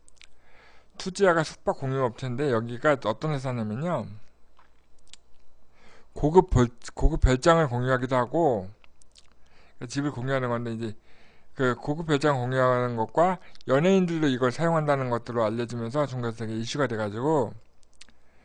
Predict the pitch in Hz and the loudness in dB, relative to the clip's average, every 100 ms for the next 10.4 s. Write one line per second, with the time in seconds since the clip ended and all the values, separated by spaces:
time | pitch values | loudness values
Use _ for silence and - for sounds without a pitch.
0 | - - - - - 165 165 156 - 180 | -18 -18 -18 -12 -4 -2 0 -2 0 -2
1 | 175 - 180 175 - 165 165 143 131 135 | -2 -4 -2 -2 0 0 2 0 2 2
2 | 143 151 - 151 113 107 104 98 98 101 | 2 -2 -4 -4 -4 -10 -8 -10 -10 -16
3 | - - - - - - - - - - | -18 -18 -18 -18 -20 -18 -20 -20 -18 -18
4 | - - 160 180 180 175 165 156 170 165 | -8 4 8 8 6 4 2 2 2 0
5 | 143 143 135 156 139 104 - - - - | 0 -2 0 4 4 4 -4 -14 -14 -14
6 | - - - - - - - - - - | -14 -18 -18 -20 -20 -16 -14 -16 -18 -20
7 | - - - - - - - - - 139 | -20 -20 -20 -20 -18 -20 -20 -20 -4 6
8 | 165 190 143 135 139 113 113 123 160 170 | 12 12 12 6 6 2 -4 4 6 8
9 | 156 151 147 156 - 156 170 143 117 110 | 6 4 4 0 6 8 8 8 4 4
10 | 139 147 101 101 | 4 4 2 -4